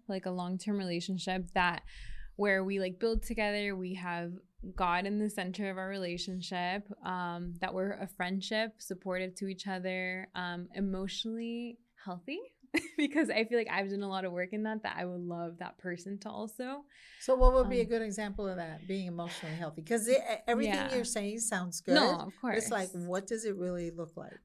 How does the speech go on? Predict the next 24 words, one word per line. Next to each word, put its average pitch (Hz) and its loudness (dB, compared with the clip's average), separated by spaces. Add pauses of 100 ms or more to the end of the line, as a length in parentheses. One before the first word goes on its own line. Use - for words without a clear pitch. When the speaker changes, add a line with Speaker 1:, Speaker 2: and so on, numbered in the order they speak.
Speaker 1:
I 233 6
would 247 4
say 202 4
that 185 -2
this 208 2
person 208 2
knows 185 -2
how 190 -4
to 196 2
handle, 190 0
like, 185 -4
conflict, 214 -4 (100)
that 190 0
they 196 6
Speaker 2:
Okay. 190 0
Speaker 1:
can, 208 2
like, 185 -4 (380)
express 190 -2
to 214 -2
me 214 2
when 180 -2
they're, 175 -2
what 185 -2
they're 190 -2